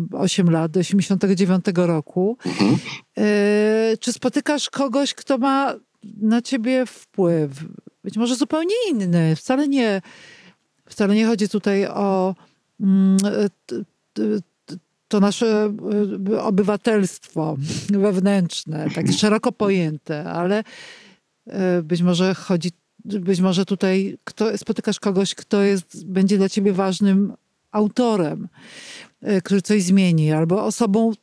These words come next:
Speaker 1: po prostu, o, y, prywatną, kobietą, s-, w której się zakochasz. W każdym razie ktoś,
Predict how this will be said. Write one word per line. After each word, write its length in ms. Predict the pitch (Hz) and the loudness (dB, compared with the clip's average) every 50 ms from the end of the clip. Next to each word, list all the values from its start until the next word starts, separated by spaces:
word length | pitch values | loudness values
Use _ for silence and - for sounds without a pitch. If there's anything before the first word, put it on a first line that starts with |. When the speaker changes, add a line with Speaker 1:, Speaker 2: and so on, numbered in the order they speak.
| _ _ _ _ _ _ | _ _ _ _ _ _
Speaker 1:
po 100 | - 220 | -12 -12
prostu, 760 | - - 226 220 - - - - 233 226 226 226 220 214 185 202 185 170 208 202 214 - - | -6 -4 -4 -4 -4 -4 -4 -2 0 2 2 2 0 -2 -4 -10 -12 -12 -10 -8 -6 -4 -2
o, 180 | - 226 226 | -2 0 0
y, 40 | 214 220 226 233 214 202 208 196 208 208 208 196 196 185 - - | 0 -2 -4 -4 -4 -6 -8 -8 -8 -8 -8 -8 -8 -10 -2 0
prywatną, 640 | - - 104 240 233 233 - - - 196 175 147 | 2 2 4 2 0 0 -4 -4 -4 -4 -4 -2
kobietą, 800 | - - 175 160 190 208 226 226 - - 185 175 170 165 156 156 151 147 - - | -2 -4 -2 0 0 0 0 0 -2 -4 -2 -2 -2 -2 -4 -6 -8 -14 -20 -20
s-, 200 | - - - - - - _ - | -20 -20 -20 -20 -20 -20 _ -16
w 80 | 190 175 | -16 -16
której 320 | - - 214 202 208 196 | -6 -2 0 0 0 0
się 140 | - 208 208 | -2 -4 -4
zakochasz. 680 | 180 202 202 - - 220 220 202 208 196 196 - - - - - _ | -2 -4 -4 -4 -4 -4 -2 -2 -2 -2 -4 -6 -8 -12 -20 -20 _
W 60 | _ | _
każdym 260 | - 240 240 220 254 | -4 -2 0 2 2
razie 220 | 262 285 285 277 302 - _ | 2 2 0 -2 -4 -4 _
ktoś, 560 | - - - - 302 294 320 359 339 - | -14 -14 -4 0 0 2 2 0 -2 -4